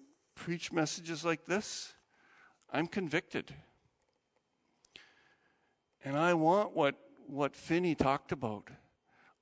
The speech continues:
I want the power of the Holy Spirit in my life. And I know that my walk with God is not what it should be. And I imagine there's some of you sitting there, "Yeah, you know what?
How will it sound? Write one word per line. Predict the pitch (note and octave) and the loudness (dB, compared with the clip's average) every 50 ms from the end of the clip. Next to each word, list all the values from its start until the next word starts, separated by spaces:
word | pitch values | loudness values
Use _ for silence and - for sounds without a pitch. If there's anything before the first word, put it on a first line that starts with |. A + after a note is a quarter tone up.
| - B2 | -12 -6
I | D3 D#3+ | -2 -2
want | E3 D#3 D3 D3+ D#3 D#3+ D3+ | 0 2 2 2 2 0 -2
the | - C#3+ | -6 -10
power | - - C#3 B2+ B2+ C3 C3 | -6 -2 0 2 4 4 2
of | B2+ | 2
the | B2 A#2 | 0 -2
Holy | A2+ A#2+ B2 A#2 | -4 -4 -4 -6
Spirit | - - - - A2 A2 A2 G#2+ | -8 -10 -10 -8 -8 -8 -8 -8
in | G#2+ | -10
my | G#2 G#2 | -12 -14
life. | G2+ G2+ G#2 G#2+ A2 G#2+ - - - _ _ - - - - - - - - _ _ _ _ _ _ - | -14 -10 -10 -10 -10 -10 -14 -20 -20 _ _ -20 -20 -20 -20 -20 -20 -20 -20 _ _ _ _ _ _ -4
And | C#3+ C#3 C#3+ | 0 2 2
I | D3 D#3+ F3+ G3 | 4 2 2 2
know | F#3+ E3+ D#3+ E3+ E3+ D#3+ | 2 2 4 4 4 4
that | B2+ A#2+ G#2+ G#2 - - - - - _ _ - | 4 2 0 0 -2 -6 -16 -20 -20 _ _ -12
my | A#2 G#2+ A2+ A#2+ B2+ C3+ C#3+ D3 C#3 | -6 -2 0 0 2 2 2 2 0
walk | A#2+ A#2 C3 C3+ C#3+ D3 - - | 0 2 2 2 2 2 0 -4
with | E3+ C#3 - | -8 -8 -4
God | - D3+ D#3+ E3 E3 | -2 0 2 2 0
is | E3+ F3 F3+ | -2 -6 -6
not | F3+ F#3 G#3+ - | -6 -6 -4 -4
what | - - - | -4 -6 -6
it | - - | -6 -6
should | - - - - - | -8 -8 -8 -10 -12
be. | - G2+ G2 - - - _ _ _ _ _ _ _ _ _ - | -16 -18 -18 -18 -20 -20 _ _ _ _ _ _ _ _ _ -8
And | C3 C3+ D3 | -4 -2 0
I | E3 F#3 G3+ | 0 2 0
imagine | G3+ G3+ G3+ G3+ G3+ G3+ G#3 G#3 | 0 0 0 0 -2 -4 -6 -4
there's | F#3+ F#3 F3+ F3 D3+ | -2 -2 0 0 -2
some | - - F#3+ F3 F3+ F3+ | -2 0 2 2 2 0
of | F3 | -4
you | F3 F#3 F#3+ F#3+ F3 | -6 -4 -4 -2 -4
sitting | - - F3+ E3+ F3 E3+ | -4 -4 -4 -2 -2 0
there, | E3 E3 | 0 0
"Yeah, | D#3+ D#3 D#3+ E3 E3 D#3+ D#3+ | 0 0 2 2 2 2 2
you | D#3+ D3 C#3 | 2 0 0
know | D3 D#3 D#3+ | -2 -2 -2
what? | D3+ D3+ E3+ G#3+ | 0 -2 -2 -2